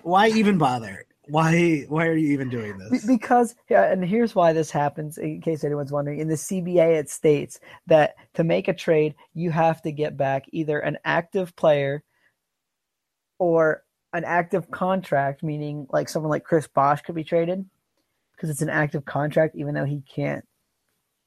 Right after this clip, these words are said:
Speaker 2: medically play, or you have to give back draft pick compensation.
Speaker 1: Well,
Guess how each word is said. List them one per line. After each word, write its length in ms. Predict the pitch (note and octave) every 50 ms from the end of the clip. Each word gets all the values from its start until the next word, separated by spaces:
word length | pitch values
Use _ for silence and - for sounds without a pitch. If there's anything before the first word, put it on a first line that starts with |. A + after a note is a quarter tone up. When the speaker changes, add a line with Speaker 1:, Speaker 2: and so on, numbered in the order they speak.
| _ _ _ _ _ _ - -
Speaker 2:
medically 440 | D#3+ D#3 D#3 D3+ D3+ D3+ - D3+
play, 440 | C#3+ - - D3+ C#3+ D3 D3 D#3+ E3+ - - - - _ _ -
or 260 | G3+ G3+ G#3 G#3 G#3
you 240 | G#3 F#3 G3 G3+ F3+
have 340 | - - E3+ F3+ F3+ F#3 -
to 80 | - E3+
give 280 | D3+ E3 E3 D3+ D3
back 420 | D3+ D#3 D3+ D3 D3 D3 - - _ _ _ _ _ _ _ _ -
draft 360 | - - E3+ D#3 D#3 D#3 -
pick 200 | - - D#3+ D3+
compensation. 800 | - - D3 C#3+ C#3+ - C#3 B2+ - C#3+ C#3+ C#3 - - - - _ _ _ _ _ _ _ _ _ _ _ _ _ _ _ _ _ _ _ _ _ _ _ _ _ _ - - - _ - - - _ _ _ _ _ _ _ _ _ _ _ - - - -
Speaker 1:
Well, 260 | B2 A#2 A2 G#2